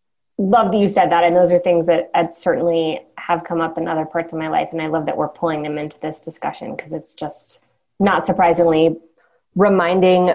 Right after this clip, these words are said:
me and, and everybody else about what the tools they already have that can be <laughs> repurposed. And the, the other thing is we kind of wrap up here that I've been thinking about a lot lately is my, my best friend is a midwife, and she, the number one reason why she said she was really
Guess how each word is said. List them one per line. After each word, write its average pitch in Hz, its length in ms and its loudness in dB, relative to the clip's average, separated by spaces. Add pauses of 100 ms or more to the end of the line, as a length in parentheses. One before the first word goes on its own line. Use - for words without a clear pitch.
me 180 420 4
and, 180 360 4
and 175 180 2
everybody 170 420 4
else 165 220 2
about 160 180 2
what 160 100 2
the 170 80 0
tools 165 320 0
they 160 140 2
already 160 220 2
have 160 260 0
that 175 140 0
can 190 120 4
be 170 60 2
<laughs> - 80 -6 (420)
repurposed. 196 720 0
And 196 260 2
the, 185 360 4
the - 120 0
other 269 220 6
thing 220 140 2
is 175 160 4
we 180 100 -2
kind 175 220 -2
of 160 100 -2
wrap 165 240 2
up 170 160 2
here 170 160 4
that 156 240 0
I've 160 160 2
been 165 160 0
thinking 165 240 0
about 165 200 0
a 165 40 2
lot - 240 2
lately 160 280 2
is 156 340 0
my, 156 460 2 (420)
my 175 140 2
best 190 260 2
friend 185 160 2
is 170 100 4
a 170 60 4
midwife, 165 460 2
and 165 120 -4
she, 165 460 2 (1300)
the 220 60 4
number 233 300 6
one 220 140 4
reason 208 280 4
why 180 100 6
she 180 180 0
said 175 220 4
she 185 80 0
was 170 160 2
really 160 180 4